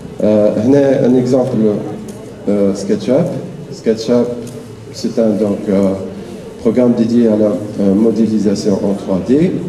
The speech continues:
C'est très facile à utiliser. Les participations, voilà, de l'association, tawa dans le,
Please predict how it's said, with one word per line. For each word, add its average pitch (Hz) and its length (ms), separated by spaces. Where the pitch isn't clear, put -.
C'est - 280
très 107 140
facile 104 500
à 95 100
utiliser. 104 600
Les 156 120
participations, 160 1400
voilà, 131 540
de 127 140
l'association, 123 840
tawa 170 540
dans 147 160
le, 147 180